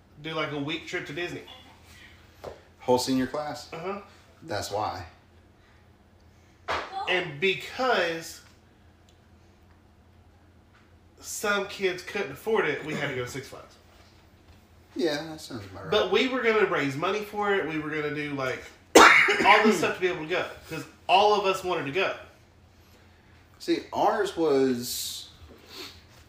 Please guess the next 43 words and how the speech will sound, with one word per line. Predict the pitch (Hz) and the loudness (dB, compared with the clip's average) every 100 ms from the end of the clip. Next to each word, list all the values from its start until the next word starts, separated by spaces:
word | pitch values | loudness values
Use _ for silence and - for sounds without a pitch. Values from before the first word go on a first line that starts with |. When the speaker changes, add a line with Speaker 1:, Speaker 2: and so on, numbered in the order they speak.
| - - | -20 -8
Speaker 2:
I | 135 | -4
don't | 156 | 0
know | 147 | 0
if | 139 | 0
they | 135 | -2
still | - 135 | 0 0
did | 110 117 | 0 0
this | 113 113 - | 0 -2 -2
by | 113 | -4
the | 110 | -4
time | 104 113 107 101 | -4 -4 -4 -6
you | 110 | -4
got | 113 110 | -4 -4
into | 110 107 | -6 -8
the | 107 | -10
school | - 117 120 | -4 -4 -2
because | 104 104 104 90 | -4 -6 -6 -8
I'm | 104 | -12
so | 95 104 | -10 -10
much | 104 95 | -10 -10
older | - 98 104 101 107 | -10 -10 -12 -14 -14
than | 101 104 | -12 -10
you | 101 | -10
are | 104 107 | -10 -10
'cause | 95 | -12
I'm | 98 | -12
an | 90 | -12
old | 98 101 | -12 -10
motherfucker. | 104 - 117 135 131 - - - - - - - - - - - - | -12 -10 -10 -10 -16 -20 -20 -20 -20 -20 -20 -20 -20 -20 -20 -20 0
But | 139 135 - - - - - - - - | 2 2 -2 -14 -20 -20 -20 -18 -12 8
they | 180 185 | 10 10
had, | 185 180 165 156 147 123 - - - - - - - - - 123 | 8 8 6 4 0 -8 -18 -20 -20 -20 -20 -20 -20 -20 -12 0
uh, | 135 127 107 - - - - 117 | 2 2 0 -8 -20 -20 -18 -2
the | 135 | 0
advanced | 123 127 135 127 | 0 0 0 0
placement, | 135 127 131 123 120 - - - | 0 0 0 -2 -4 -14 -20 -6
English, | 127 131 127 123 120 - - | 0 2 2 0 -2 -8 -6
and | 110 110 | -2 0
history | 117 113 - 101 | 0 0 -2 -6
classes | 101 98 101 101 | -6 -8 -10 -10
were | 101 | -8
taught | 92 82 | -8 -8
together. | 80 76 - | -10 -14 -14